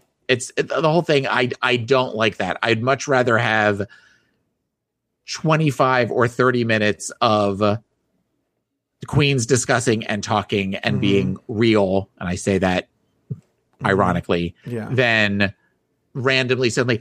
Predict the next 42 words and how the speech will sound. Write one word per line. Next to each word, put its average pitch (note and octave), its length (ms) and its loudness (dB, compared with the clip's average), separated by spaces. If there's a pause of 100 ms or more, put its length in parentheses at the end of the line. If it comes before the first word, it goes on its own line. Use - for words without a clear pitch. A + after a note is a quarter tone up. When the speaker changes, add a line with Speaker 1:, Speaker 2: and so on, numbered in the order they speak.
(140)
Speaker 1:
"Hey G#3+ 380 0
guys, F3 440 0
oh - 60 -16
my C5 560 2
God, C5 380 2
it's G#4 80 -8 (720)
Guillermo - 80 -14
Di-," - 60 -16
no, A#2+ 240 0
that's A2+ 260 -2 (520)
okay. F#2+ 360 -10 (220)
Whatever. D#2+ 360 -8 (200)
Speaker 2:
Mm-hmm. A#2 360 -2 (1700)
Speaker 1:
What A2+ 100 2
do G#2 60 2
you G#2 100 2
think? F2 320 -6 (300)
Speaker 2:
Uh, G#3 640 -2
I G4+ 140 -2
thought E4+ 120 -2
they E3 140 2
were B2+ 100 -2
fine. A2 340 -8
They C#3+ 100 -2
were, C#3+ 260 0
I, D3+ 220 -4
I - 20 -2
think F3+ 340 -6
for F3+ 160 -6
the F3 80 -2
most F3 220 -2
part, E3 100 0
they E3+ 100 2
were E3+ 140 4
in, E3 60 -2
like, D#3 180 0
not E3 300 0
offensive, C3+ 600 2
but C#3+ 60 4
they D3+ 80 4
were C#3+ 120 2
fine. G#2 440 -4